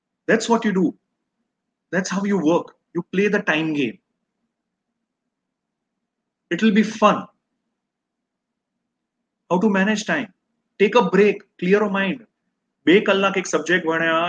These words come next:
એને continuously you cannot keep on reading, keep on doing it. You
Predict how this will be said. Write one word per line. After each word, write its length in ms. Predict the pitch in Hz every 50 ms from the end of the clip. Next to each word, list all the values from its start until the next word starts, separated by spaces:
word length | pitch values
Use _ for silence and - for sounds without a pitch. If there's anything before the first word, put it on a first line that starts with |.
| 170 - 147
એને 100 | 151 165 165 -
continuously 560 | 135 127 127 - 160 165 175 170 - 180 170 165
you 100 | 160 160 160 -
cannot 420 | 143 139 139 135 139 147 170 185 180 -
keep 140 | 147 147 - 156 151
on 60 | 151 139 123
reading, 200 | 127 131 139 147 147 -
keep 140 | 139 131 - 147 147
on 60 | 139 127 120
doing 220 | 120 127 127 127 117 113
it. 60 | - - 147
You 60 | 170